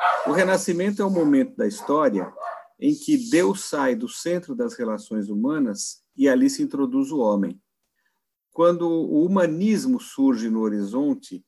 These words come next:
das relações humanas, da relação do homem com o Estado, ainda não se conhecia Estado como ele é hoje, mas enfim, do poder político, a partir do momento que Deus cede o seu lugar para o ser humano,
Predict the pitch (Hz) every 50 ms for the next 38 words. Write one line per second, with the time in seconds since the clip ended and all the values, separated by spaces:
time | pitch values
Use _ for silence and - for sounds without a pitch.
0 | _ _ _ _ - 101 123 127 123 107 113 110 110 101 104 - - 120 117 101
1 | 110 98 98 110 123 135 135 120 110 104 98 107 101 95 110 107 104 98 - -
2 | 110 107 101 101 95 104 113 117 113 107 101 95 98 - 107 107 107 104 95 -
3 | 90 98 101 98 98 - - - 254 262 247 214 196 190 - _ _ - 165 160
4 | 143 120 110 - - - - 117 104 101 98 - - 113 101 98 98 - - 104
5 | 101 98 101 - - 98 101 101 92 92 95 95 98 107 110 101 101 - - 95
6 | 90 98 104 113 107 - - - _ _ _ _ _ _ _ _ - 101 - 113
7 | 104 101 113 113 - - 104 98 104 131 147 135 - - - _ _ _ _ _
8 | _ _ _ _ _ _ _ - - - 156 139 135 - 196 180 185 175 170 156
9 | 139 135 131 123 - - - 123 104 107 131 151 160 160 156 - - - 147 151
10 | 160 156 156 147 - - - 151 143 139 131 110 110 107 98 95 - - 120 117
11 | 117 117 117 113 - - - 180 175 160 127 110 120 143 156 139 110 92 -